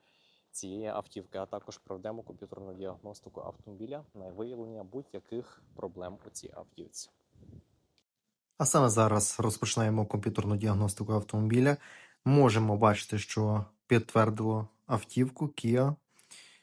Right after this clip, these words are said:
Speaker 2: дві тисячі чотирнадцятого року. Можемо бачити він-код автомобіля. Ну що ж, запускаємо діагностику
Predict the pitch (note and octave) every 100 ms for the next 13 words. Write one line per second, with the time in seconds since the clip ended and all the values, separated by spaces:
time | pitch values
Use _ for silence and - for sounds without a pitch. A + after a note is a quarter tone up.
0 | _ A2+ A2 B2 - A2 A2 A2+ - G#2+
1 | A2 A2 A#2 B2 D3 C#3 A2+ G#2+ A2 A2+
2 | G2+ G#2 G2+ A#2 A#2 - A#2 A2+ G#2+ G#2+
3 | G#2+ G#2+ A#2 - G#2+ G#2 C#3 C#3+ B2 -
4 | A2 G#2+ A2 G2 A#2 B2+ - - E3